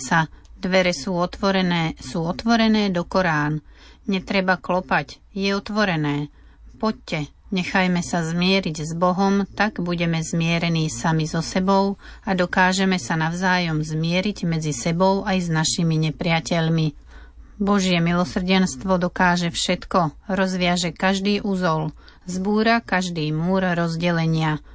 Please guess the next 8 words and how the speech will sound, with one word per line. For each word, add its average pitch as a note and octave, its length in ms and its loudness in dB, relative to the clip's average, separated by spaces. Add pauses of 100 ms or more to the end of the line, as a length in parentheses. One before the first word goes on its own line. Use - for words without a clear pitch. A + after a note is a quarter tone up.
(180)
Božie G3+ 420 4
milosrdenstvo F#3 1120 0
rozpúšťa E3+ 720 -4
nenávisť F3 720 2
a F#3+ 140 0
ducha E3+ 320 -2
pomsty. F3 640 -2 (560)
Poďte, E3 480 0